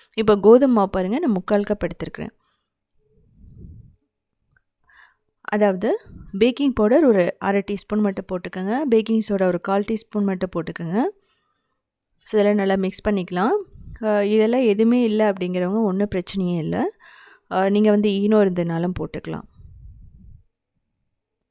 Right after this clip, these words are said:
So, பாலே பிடிக்காதவங்க நீங்க எப்படி பண்றதுன்னு கேட்டீங்க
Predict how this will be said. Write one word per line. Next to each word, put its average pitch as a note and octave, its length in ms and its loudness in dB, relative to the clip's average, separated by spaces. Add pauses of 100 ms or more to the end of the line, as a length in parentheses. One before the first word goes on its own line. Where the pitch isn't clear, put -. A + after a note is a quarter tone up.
(1040)
So, A#3 220 -8 (140)
பாலே C#4 340 2 (140)
பிடிக்காதவங்க A3+ 600 -2
நீங்க A3+ 180 0
எப்படி G#3 220 -4 (120)
பண்றதுன்னு G3+ 420 -2
கேட்டீங்க F#3 300 -6